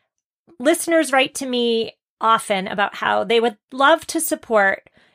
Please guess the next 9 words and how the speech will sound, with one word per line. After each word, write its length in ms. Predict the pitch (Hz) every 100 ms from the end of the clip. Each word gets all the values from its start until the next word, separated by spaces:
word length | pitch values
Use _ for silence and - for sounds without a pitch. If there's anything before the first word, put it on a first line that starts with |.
| -
ethical 420 | 220 233 220 214
and 180 | 208 208
sustainable 560 | - - 214 208 190 190
clothing 440 | - 226 226 214
brands, 460 | 196 185 180 180 -
but 240 | 208 202 _ _ _ _ _
there 240 | 185 220 214
still 380 | - 262 262
remains 800 | 247 233 214 208 208 202 190 -